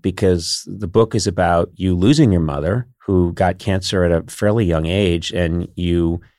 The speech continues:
spending a lot of time with her and processing all of this. There's a part in the book where you say,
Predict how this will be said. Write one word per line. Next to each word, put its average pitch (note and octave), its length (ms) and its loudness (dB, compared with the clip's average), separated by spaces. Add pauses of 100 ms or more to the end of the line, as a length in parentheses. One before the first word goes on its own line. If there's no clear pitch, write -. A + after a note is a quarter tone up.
spending A#2 380 2
a G2 60 2
lot G2 160 2
of F2+ 100 -2
time G#2 260 0
with G#2 140 0
her F#2 160 0
and E2 160 -2
processing F#2 720 0
all D#2+ 200 -2
of D#2 140 -10
this. - 540 -4 (240)
There's - 140 -6
a F#2+ 40 -6
part A2 220 0
in G#2+ 80 0
the G2+ 60 0
book A#2 260 0
where A2+ 100 -2
you G2 80 -2
say, F2+ 600 2